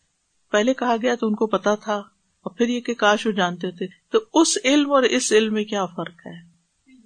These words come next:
اس پہ یقین نہیں تھا، وہ علم یقینی نہیں۔ اصل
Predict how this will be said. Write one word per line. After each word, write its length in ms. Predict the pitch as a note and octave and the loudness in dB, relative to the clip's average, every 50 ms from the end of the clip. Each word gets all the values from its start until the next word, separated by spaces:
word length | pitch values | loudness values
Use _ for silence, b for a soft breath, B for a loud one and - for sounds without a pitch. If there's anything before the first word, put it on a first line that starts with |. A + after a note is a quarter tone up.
| G#3 _ _ _ G#3+ A3+ B3+ C4 _ _ _ _ _ _ _ _ _ | _ _ _ _ _ _ _ _ _ _ _ _ _ _ _ _ _
اس 200 | - G3 - - - | -14 -12 -12 -8 -6
پہ 60 | G3 | -4
یقین 440 | F#3+ F3+ F3 F3 - F3+ F3+ F3 E3+ | -4 -4 -4 -4 -4 -4 -4 -4 -6
نہیں 120 | E3 E3 | -8 -10
تھا، 160 | - - _ _ _ _ _ _ _ _ _ - | -12 -18 _ _ _ _ _ _ _ _ _ -2
وہ 100 | G3 G3 | 0 2
علم 200 | G3 G3+ G3+ A3 | 2 2 2 4
یقینی 520 | A3 G#3+ G3+ - - G3+ G#3 G#3 G#3+ G#3+ | 4 2 2 2 0 0 2 2 2 0
نہیں۔ 280 | G#3 F#3+ F3 E3 - - - - b b b b b b b b _ _ | 0 -2 -4 -6 -8 -10 -14 -18 b b b b b b b b _ _
اصل 460 | - A3 A#3 - - - B3+ B3+ B3 | 0 0 2 2 2 2 2 2 2